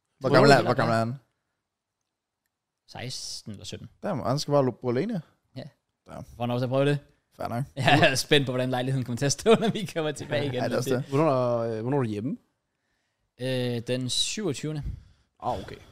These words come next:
Speaker 2: Om morgenen.
Speaker 1: Syvogtyvende.
Speaker 2: Jeg havde faktisk fået en teo-, men jeg skulle have været til teoriprøve den dag. Men jeg ville være hjemme sådan klokken otte, og så skulle vi hjem fra København og sådan noget også. Og jeg skulle være til teoriprøve klokken fjorten. Og så er sådan lidt, altså,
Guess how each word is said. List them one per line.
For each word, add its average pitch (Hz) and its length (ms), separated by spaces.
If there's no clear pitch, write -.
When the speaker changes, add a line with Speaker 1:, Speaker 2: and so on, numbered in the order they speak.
Speaker 2:
Om 117 80
morgenen. 131 340
Speaker 1:
Syvogtyvende. - 680
Speaker 2:
Jeg - 20
havde 131 80
faktisk 147 240
fået 151 180
en 143 120
teo-, 120 240
men 131 80
jeg 135 100
skulle 175 140
have 175 40
været 135 120
til 107 100
teoriprøve 113 400
den 120 120
dag. 117 220
Men 123 200
jeg 127 160
ville 120 260
være 120 120
hjemme 117 140
sådan 123 140
klokken 107 260
otte, 131 400
og 95 60
så 107 80
skulle 113 160
vi - 20
hjem 107 100
fra 98 60
København 110 440
og 95 60
sådan - 120
noget 101 240
også. - 200
Og - 40
jeg 113 80
skulle - 140
være 107 40
til 107 200
teoriprøve 113 220
klokken 104 180
fjorten. 120 280
Og - 60
så - 60
er 90 40
sådan - 100
lidt, - 120
altså, - 120